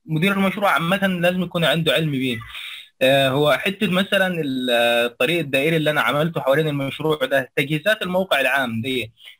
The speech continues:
هل هي بتبقى محملة على تكلفة المشروع كله ولا هي بيبقى لها، بتبقى، بتبقى بند في المقايسة نفسها يعني؟ يعني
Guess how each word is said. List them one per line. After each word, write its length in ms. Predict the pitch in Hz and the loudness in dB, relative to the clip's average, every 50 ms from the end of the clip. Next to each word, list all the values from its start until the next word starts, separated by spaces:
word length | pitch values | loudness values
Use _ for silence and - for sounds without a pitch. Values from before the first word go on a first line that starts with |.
| _ _ - | _ _ -2
هل 180 | 160 185 208 202 | 0 0 2 2
هي 200 | 214 226 220 208 | 2 2 2 0
بتبقى 360 | 175 165 196 208 202 196 170 | 0 -2 -2 -2 -2 0 0
محملة 480 | 160 - - 147 156 165 185 202 202 165 | 0 -2 -2 -2 0 2 2 2 2 2
على 260 | 147 151 151 143 - - | 2 0 0 -4 -6 -12
تكلفة 480 | 131 123 165 170 185 180 - 170 165 - | -10 -4 -2 -4 -2 -2 -4 -8 -6 -6
المشروع 440 | 135 135 131 120 - 170 180 156 - - | -6 -6 -6 -6 -4 -4 -4 -4 -2 -2
كله 240 | 180 202 208 208 | -2 -2 -2 -2
ولا 460 | 208 202 180 170 160 160 139 131 131 135 | 0 2 2 2 2 2 2 2 2 2
هي 260 | 160 175 185 185 185 | 2 0 2 2 0
بيبقى 360 | 165 160 147 127 - 160 170 | 0 0 -2 0 0 0 2
لها، 360 | 170 165 175 165 160 151 143 | 2 2 2 2 2 0 0
بتبقى، 680 | 131 123 127 - 175 180 170 165 165 165 156 151 - - _ - | -2 -4 -4 -6 -4 -2 0 2 2 2 2 0 -2 -6 _ -10
بتبقى 380 | 165 - 190 175 165 160 139 | -6 -4 -2 0 2 2 2
بند 340 | 143 170 185 190 190 180 165 - | 2 2 0 2 0 -2 -2 -4
في 80 | - 151 | -4 -4
المقايسة 480 | 139 135 131 156 170 170 170 160 151 | -2 0 0 0 0 -2 -2 -4 -4
نفسها 460 | 147 135 127 - _ - 170 160 156 135 | -2 -4 -6 -8 _ -6 -4 -2 0 0
يعني؟ 340 | 131 135 139 123 113 - - | 0 0 0 -2 -4 -8 -14
يعني 180 | - - - | -16 -16 -18